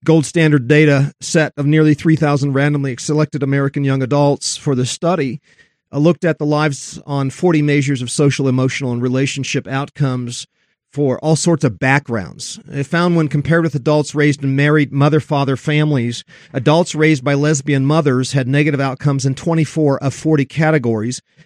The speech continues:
while adults raised by homosexual fathers had negative outcomes in nineteen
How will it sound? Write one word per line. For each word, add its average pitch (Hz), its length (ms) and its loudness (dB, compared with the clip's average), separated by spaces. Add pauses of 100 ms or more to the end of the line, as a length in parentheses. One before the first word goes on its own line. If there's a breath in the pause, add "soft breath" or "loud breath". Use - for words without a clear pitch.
(200 soft breath)
while 143 200 2
adults 147 460 2
raised 147 320 2
by 135 180 -2
homosexual 143 720 -2
fathers 131 680 -2
had 123 300 -2
negative 143 460 4
outcomes 127 480 -4
in 131 160 0
nineteen 139 800 -2